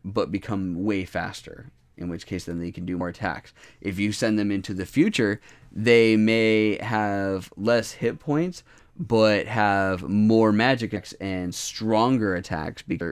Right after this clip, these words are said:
because they're older units and they're older people.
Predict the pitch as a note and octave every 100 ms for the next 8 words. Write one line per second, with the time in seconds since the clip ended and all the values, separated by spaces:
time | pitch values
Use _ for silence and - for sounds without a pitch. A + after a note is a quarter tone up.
0 | - F#2 G2 F2+ F#2 E2+ F2+ E2 E2 E2
1 | D#2 C2+ - _ _ _ _ _ - F2+
2 | D2+ E2 E2 - - - -